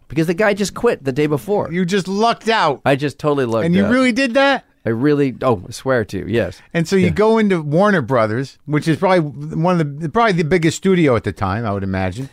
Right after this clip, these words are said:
Speaker 1: That and, uh, Universal, yeah.
Speaker 2: Yeah.
Speaker 1: The two, yeah.
Speaker 2: And you have no idea what show business is, really.
Speaker 1: No,
Speaker 2: Are you
Speaker 1: no.
Speaker 2: a movie fan?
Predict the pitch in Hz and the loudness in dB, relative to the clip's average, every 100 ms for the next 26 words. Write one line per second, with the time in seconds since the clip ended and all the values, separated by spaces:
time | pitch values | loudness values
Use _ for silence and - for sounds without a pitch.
0 | _ - 151 214 247 196 160 147 147 139 | _ -6 -2 0 2 2 2 2 2 4
1 | 131 160 156 139 135 117 85 98 139 113 | 4 2 2 2 0 -2 -4 0 2 2
2 | 104 - 123 - 120 90 101 143 160 156 | 0 -6 -8 -2 -2 -2 -2 0 2 2
3 | 196 285 285 240 185 175 151 - 147 127 | 2 4 4 2 2 2 2 2 0 2
4 | 120 107 110 127 98 90 107 87 87 117 | 0 0 -2 -2 -4 -2 -2 -2 -6 -12
5 | _ 113 113 143 147 151 151 160 143 117 | _ -6 -2 0 2 2 2 2 0 -2
6 | - 123 151 226 | -2 0 0 -2